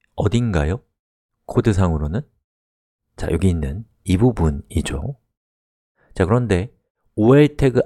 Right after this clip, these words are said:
안쪽에 엘아이 태그가 없어졌어요. 왜 그러냐면 걔를, 걔는 바뀔 수 있는 부분이고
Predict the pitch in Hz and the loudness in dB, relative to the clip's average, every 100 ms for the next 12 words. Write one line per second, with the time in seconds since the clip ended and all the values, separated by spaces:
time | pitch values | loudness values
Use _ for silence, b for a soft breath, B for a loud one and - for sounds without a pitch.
0 | - - 123 127 - - 123 104 120 90 | -2 -2 -2 -2 -4 0 2 2 -2 -2
1 | - _ _ 107 120 135 131 - 117 110 | -4 _ _ 0 2 4 2 0 -4 -2
2 | 101 90 - _ 85 - - 147 113 - | -2 -2 -4 _ -8 -2 2 4 2 0
3 | 78 73 78 - _ _ _ _ _ _ | -6 -6 -10 -14 _ _ _ _ _ _
4 | _ _ - 80 95 92 85 98 123 - | _ _ -4 0 2 2 2 0 -4 -8
5 | _ _ _ _ 92 90 87 - _ _ | _ _ _ _ -4 -2 -4 -8 _ _
6 | - 90 87 - 80 _ 113 95 - 90 | -8 -6 -4 -6 -12 _ 0 0 0 2
7 | 92 101 98 87 82 82 76 71 135 | 4 4 2 0 -2 -2 -2 -6 -8